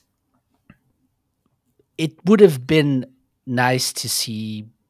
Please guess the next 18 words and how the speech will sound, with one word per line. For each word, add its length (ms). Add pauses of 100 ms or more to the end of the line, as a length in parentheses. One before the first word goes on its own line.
(720)
something 600
new, 360
something 520
that, 480 (400)
even 360
if 220
it 80 (140)
were, 180
like, 240
strange, 600
like, 200 (300)
really, 460
like, 260
a 60
cyber 800
spacey 1080
thing, 400 (800)
right? 520